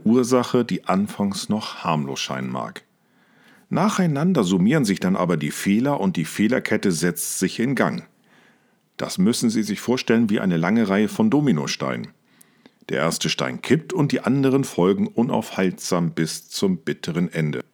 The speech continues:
Das können mal wenige Fehler sein, also eine kurze Fehlerkette,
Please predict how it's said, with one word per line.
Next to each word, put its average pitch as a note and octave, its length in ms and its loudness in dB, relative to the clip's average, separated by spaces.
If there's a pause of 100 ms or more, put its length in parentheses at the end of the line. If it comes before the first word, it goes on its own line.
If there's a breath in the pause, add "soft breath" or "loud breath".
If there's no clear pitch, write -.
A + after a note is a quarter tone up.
(680)
Das A#2 180 2
können G3+ 180 4
mal F2 260 4
wenige C#3 360 4
Fehler C#3+ 320 4
sein, D#3 320 4
also D2 280 -2
eine C#2 200 -4
kurze F2 400 0
Fehlerkette, B2 640 2